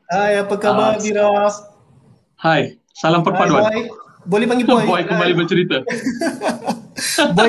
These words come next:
Speaker 1: kembali
Speaker 2: Tagline, eh?
Speaker 1: bercerita, tetapi secara live.
Speaker 2: Ya.
Speaker 1: Okey, terima kasih, uh, saudara Vira kerana bersama kita pada tengah hari ini.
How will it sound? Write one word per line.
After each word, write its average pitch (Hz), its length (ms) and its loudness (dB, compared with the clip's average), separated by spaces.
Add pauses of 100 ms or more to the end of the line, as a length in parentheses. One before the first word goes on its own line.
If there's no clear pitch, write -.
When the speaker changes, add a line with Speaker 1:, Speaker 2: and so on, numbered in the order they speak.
Speaker 1:
kembali - 240 -8
Speaker 2:
Tagline, 190 240 -2
eh? - 160 -2
Speaker 1:
bercerita, 294 200 -6 (200)
tetapi 220 240 0
secara 208 320 0
live. 196 320 2 (720)
Speaker 2:
Ya. 151 240 0 (800)
Speaker 1:
Okey, 170 240 -2
terima 226 160 2
kasih, 233 400 2
uh, 175 240 0
saudara 185 240 0
Vira 196 240 0
kerana 180 240 -6
bersama 175 240 -4
kita 185 160 -10
pada 160 320 -6
tengah 180 240 -2
hari 175 240 -4
ini. 175 320 -4